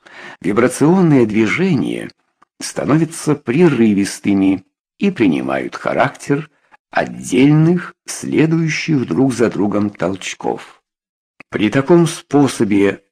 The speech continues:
массажного воздействия вибрация в зависимости от техники выполнения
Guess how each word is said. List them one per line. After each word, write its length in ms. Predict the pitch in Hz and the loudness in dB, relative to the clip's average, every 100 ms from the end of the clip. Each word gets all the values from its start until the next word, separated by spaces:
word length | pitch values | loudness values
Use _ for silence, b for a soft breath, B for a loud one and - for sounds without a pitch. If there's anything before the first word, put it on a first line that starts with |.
| _ 98 | _ -2
массажного 800 | 107 110 - 107 85 87 85 87 | -2 -2 -2 -2 -2 -2 -2 -2
воздействия 1000 | 92 73 76 82 - - 120 143 156 - _ _ _ | -4 -4 -4 -4 -6 -4 -2 -2 -4 -8 _ _ _
вибрация 760 | 80 87 107 135 190 - - 87 | -4 0 0 2 0 -2 -4 -4
в 60 | 82 | -2
зависимости 880 | 120 139 107 85 82 82 - 92 - | 0 0 0 -2 -4 -4 -4 -4 -2
от 240 | - - _ | -8 -8 _
техники 560 | - 95 - 98 98 | -4 -2 -2 -4 0
выполнения 880 | 113 113 120 123 123 131 127 127 127 | 0 2 2 2 4 2 2 0 -4